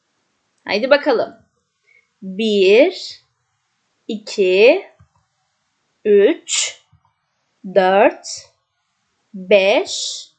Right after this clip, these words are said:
altı, yedi, sekiz, dokuz, on.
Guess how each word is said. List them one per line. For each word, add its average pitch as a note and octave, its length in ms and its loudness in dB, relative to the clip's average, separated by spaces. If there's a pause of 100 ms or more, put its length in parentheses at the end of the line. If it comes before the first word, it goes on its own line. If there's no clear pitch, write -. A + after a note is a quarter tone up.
(680)
altı, G3+ 920 -2 (720)
yedi, G#3 880 -4 (720)
sekiz, G3 920 -10 (840)
dokuz, G#3 720 0 (1000)
on. F4+ 720 0